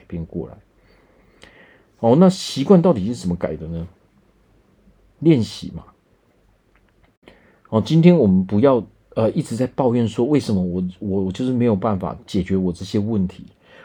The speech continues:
我们想要解决问题，哦，就只能靠练习嘛。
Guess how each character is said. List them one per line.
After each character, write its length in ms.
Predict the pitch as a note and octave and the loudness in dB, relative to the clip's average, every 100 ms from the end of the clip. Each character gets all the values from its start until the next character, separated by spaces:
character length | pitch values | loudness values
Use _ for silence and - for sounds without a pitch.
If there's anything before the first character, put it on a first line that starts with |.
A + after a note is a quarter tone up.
| - | -2
我 100 | B2 | 2
们 100 | C#3 | 2
想 160 | C3+ | 2
要 80 | D3+ | 2
解 260 | F3+ - G2 | 0 2 0
决 160 | F#2 | 2
问 300 | F#2 B2 B2+ | -2 0 -2
题， 280 | G2+ - - - _ _ | -2 -8 -12 -16 _ _
哦， 260 | - D#2 C2+ _ _ _ - | -10 -10 -12 _ _ _ 0
就 220 | F3+ D3 | 2 2
只 320 | - - G#2+ | -2 -4 2
能 220 | F#2 F2+ | 2 2
靠 200 | G#2 C3 | 0 -4
练 220 | A2+ C3 G#2 | -2 -2 -4
习 240 | - E2+ | -6 -10
嘛。 180 | - | -10